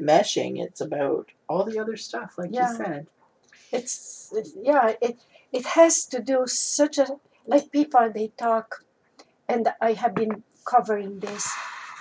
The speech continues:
Speaker 2: that you have to be beautiful and whatever. Yeah, it's attractive in the beginning.
Speaker 1: Mm-hmm.
Speaker 2: But if you have nothing to talk about, what else is there?
Speaker 1: Mm-hmm.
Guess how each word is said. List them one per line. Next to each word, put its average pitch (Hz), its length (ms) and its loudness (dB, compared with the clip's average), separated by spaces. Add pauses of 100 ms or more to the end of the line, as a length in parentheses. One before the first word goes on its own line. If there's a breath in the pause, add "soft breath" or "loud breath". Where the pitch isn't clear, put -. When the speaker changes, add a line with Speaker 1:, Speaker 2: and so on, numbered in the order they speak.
Speaker 2:
that 220 260 0 (160)
you 254 140 -6
have 233 220 -6
to 226 100 -10
be - 240 -14
beautiful 208 720 -2
and 196 300 -10
whatever. 208 500 -10 (580 loud breath)
Yeah, 339 360 2 (260)
it's 285 220 2
attractive 240 960 0 (240)
in 262 140 -2
the 240 120 6
beginning. 208 720 -6
Speaker 1:
Mm-hmm. 175 320 -4 (460)
Speaker 2:
But 247 340 4
if 262 180 -8
you 277 80 2
have 320 200 -2
nothing 330 360 2
to 226 120 -10
talk 254 340 -4
about, 190 400 -10
what 214 200 -8
else 202 320 -12
is 185 200 -12
there? 196 300 -18 (100)
Speaker 1:
Mm-hmm. 151 240 -12